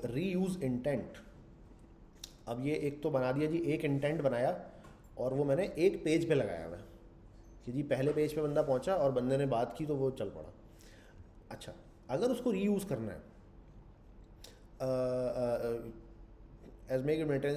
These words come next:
name your intent in the clear explicit names। अच्छा, कह रहा है कि अगर आपने यूज़ करना है ना तो आप उसका नाम ऐसा रखो कि बिल-, clearly बिल्कुल पता चल जाए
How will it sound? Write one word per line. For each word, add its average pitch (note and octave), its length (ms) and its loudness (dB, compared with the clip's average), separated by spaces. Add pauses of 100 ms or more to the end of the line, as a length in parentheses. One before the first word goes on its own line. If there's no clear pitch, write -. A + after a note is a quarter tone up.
(160)
name E3 300 2
your D#3+ 120 4
intent C3 400 0
in D3 80 -2
the D3 160 -2
clear C3+ 220 2
explicit B2+ 440 -2
names। F2+ 420 -10
अच्छा, E2+ 140 -14
कह C#3 200 -4
रहा D#3 40 0
है E3+ 80 0
कि E3+ 100 -2
अगर E3+ 140 0
आपने E3 220 -2
यूज़ D3+ 260 -2
करना D3 220 -2
है D3+ 60 -2
ना D#3+ 60 -4
तो D#3 100 -2
आप C#3+ 80 -2
उसका C#3 180 -6
नाम B2 280 -2
ऐसा - 160 -2
रखो D3+ 400 -4 (260)
कि C#3 80 -4
बिल-, C#3+ 260 -4
clearly E3+ 420 4
बिल्कुल F3 260 0
पता D3 220 2
चल B2 180 0
जाए D3 200 -2